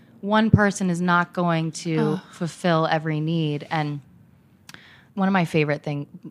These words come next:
Speaker 1: stories about Aaron is, um, when I went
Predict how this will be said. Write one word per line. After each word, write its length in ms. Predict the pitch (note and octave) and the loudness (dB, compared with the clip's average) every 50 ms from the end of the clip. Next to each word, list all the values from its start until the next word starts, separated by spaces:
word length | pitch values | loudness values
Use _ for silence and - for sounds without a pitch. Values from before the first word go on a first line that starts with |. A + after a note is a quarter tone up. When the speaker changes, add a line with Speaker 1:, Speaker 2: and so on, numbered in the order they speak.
| - _ _ | -20 _ _
Speaker 1:
stories 340 | - - - F3 D#3 D#3 C#3+ | -12 -6 -2 0 0 0 0
about 160 | C#3+ C#3 C#3 C#3 | 0 -2 -4 -4
Aaron 360 | C#3+ C#3 C3+ C3 C3 C3+ C3 - | -6 -6 -4 -6 -6 -8 -10 -10
is, 340 | - D#3 C#3+ C#3 C#3 C#3+ - - | -10 -10 -10 -10 -12 -16 -16 -12
um, 460 | D#3+ D3 C#3 C3 C3 B2+ C3 D3 D3+ - _ _ _ _ _ - - _ _ _ _ _ | -10 -8 -8 -8 -8 -10 -10 -12 -16 -18 _ _ _ _ _ -20 -20 _ _ _ _ _
when 120 | F3 E3+ | 0 2
I 40 | E3 | 2
went 180 | E3 D#3 - | 2 2 -2